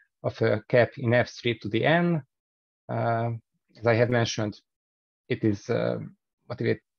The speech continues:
by finite geometry, uh, for instance, but, uh, studying, uh,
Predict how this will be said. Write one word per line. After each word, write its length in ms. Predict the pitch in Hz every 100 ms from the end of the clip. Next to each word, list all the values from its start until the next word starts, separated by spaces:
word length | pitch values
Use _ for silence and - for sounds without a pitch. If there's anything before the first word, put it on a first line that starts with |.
| _ _ 120 -
by 240 | - - 127 180 _ _ _ _ _ _ _ 160
finite 220 | 180 156
geometry, 600 | 147 139 123 135 131 139 _ _ -
uh, 80 | 120
for 200 | - 123
instance, 600 | 123 - 131 131 120 - _ _ _ _ -
but, 400 | 117 123 - 131
uh, 360 | 127 131 127 - _ _ _ _ _ _ _ -
studying, 380 | 143 165 180 147 151 -
uh, 300 | 135 131 127